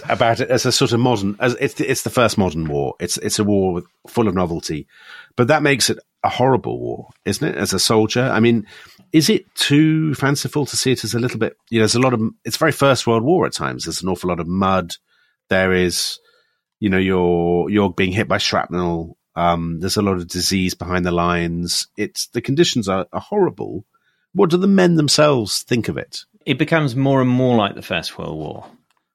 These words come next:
Speaker 3: So if you, if we were transported now to outside Petersburg in Virginia in August eighteen sixty-four, we'd see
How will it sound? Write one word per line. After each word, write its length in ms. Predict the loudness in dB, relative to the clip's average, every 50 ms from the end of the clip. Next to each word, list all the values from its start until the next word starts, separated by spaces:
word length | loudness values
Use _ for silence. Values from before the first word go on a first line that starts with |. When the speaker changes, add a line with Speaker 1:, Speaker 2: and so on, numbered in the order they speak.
| _
Speaker 3:
So 200 | -16 -6 -2 0
if 140 | 0 0 2
you, 300 | 2 2 2 2 0 -2 -6 _ _ _ _ _ _ _ _ -20
if 100 | -6 _
we 120 | 2 2
were 140 | 2 2 0
transported 680 | -2 -2 -2 -2 -2 -6 -4 -2 -2 -2 -2 -2 -4 -4
now 300 | -2 -2 0 0 0 -2
to 400 | -4 -6 -4 -2 -2 -2 -4 -6 -8 _ _ _ _ _ _ _ _ _ _ _ _ _ _ -6
outside 540 | -4 -4 -4 -4 -6 -4 -4 -4 -4 -4 -2
Petersburg 640 | 0 0 0 0 -4 -8 -4 -2 -2 -2 -2 -4
in 100 | -8 -8
Virginia 540 | -8 -8 -4 -2 -2 0 0 0 0 0 -2
in 340 | -2 -4 -6 -8 -8 -10 -12 -16 -20 -20 _ _ _ _ _
August 440 | -4 -4 -2 -4 -4 -6 -6 -4 -2
eighteen 260 | -2 -2 -2 -6 -8
sixty-four, 720 | -8 -8 -10 -10 -10 -12 -10 -6 -4 -4 -4 -4 -4 -4
we'd 180 | -4 -6 -6 -6
see 440 | -8 -4 -2 -2 -2 -2 -4 -6 -10